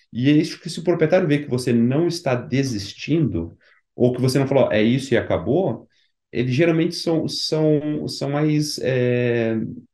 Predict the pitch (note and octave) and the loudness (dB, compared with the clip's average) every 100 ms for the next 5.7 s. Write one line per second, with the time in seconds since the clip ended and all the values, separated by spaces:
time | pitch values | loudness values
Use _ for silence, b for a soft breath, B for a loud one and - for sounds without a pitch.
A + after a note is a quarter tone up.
0 | - G2 - C#3+ D3 D3+ C3+ C3+ C3+ E3+ | -14 -6 0 2 4 2 2 0 -2 -2
1 | E3 C#3+ A#2+ A#2 A#2 - G2 G#2+ C#3+ C3 | 0 0 0 0 -6 -2 0 2 2 0
2 | D3+ - B B B B - B2+ - A#2 | -2 -4 B B B B -2 -2 2 2
3 | G#2 B2+ C3+ G2+ G2 B2 C#3+ - A#2+ G#2+ | 4 2 2 0 0 -2 -2 -2 -2 0
4 | G2+ C3 C#3+ G#2 F#2+ - B2+ B2+ G#2+ G#2 | 4 4 6 4 2 0 -2 -2 -4 -4
5 | - B2+ A2 F#2 - A2+ A2+ | -2 0 2 0 2 0 0